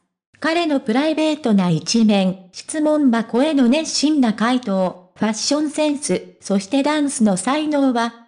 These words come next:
ファンを魅了し続けています。今後の彼の活躍に期待し、彼のエンターテイメントの世界を一緒に楽しんでいくことを願っています。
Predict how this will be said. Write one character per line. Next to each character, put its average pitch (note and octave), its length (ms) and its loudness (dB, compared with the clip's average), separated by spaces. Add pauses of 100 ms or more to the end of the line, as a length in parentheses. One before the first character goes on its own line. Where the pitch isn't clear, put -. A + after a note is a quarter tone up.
フ C#4 60 -4
ァ C#4+ 200 2
ン G#3+ 60 4
を G3+ 260 0
魅 G#3 140 2
了 D#4+ 240 2
し - 140 -8
続 D4 300 -2
け C#4+ 140 -2
て A3 140 -2
い F#3+ 120 2
ま F3 160 -4
す。 - 180 -18 (420)
今 D#4 260 -2
後 E4+ 120 0
の E4 160 -2
彼 D#4 280 0
の A#3 140 2
活 G3+ 280 -2
躍 D4+ 260 -2
に B3+ 240 2
期 - 140 -18
待 A3+ 220 0
し、 - 460 -4
彼 E4 280 -2
の C4+ 200 4
エ C#4+ 120 2
ン E4+ 100 -4
タ E4+ 120 -2
ー E4 140 -2
テ D4+ 240 0
イ - 20 2
メ C4 180 6
ン A#3 80 0
ト A3+ 140 0
の F#3 140 2
世 D4 200 -2
界 A3 340 0
を F#3 260 -2
一 F3+ 100 -2
緒 - 260 -4
に D4+ 160 -2
楽 C4 260 2
し C#4 300 0
ん B3 60 4
で G3+ 100 2
い F3+ 120 0
く - 140 -16
こ D#4 160 -4
と D4 180 0
を A#3 80 2
願 G3+ 240 2
っ D4 60 -6
て - 220 -6
い F#3 120 2
ま F3+ 160 -2
す。 - 200 -18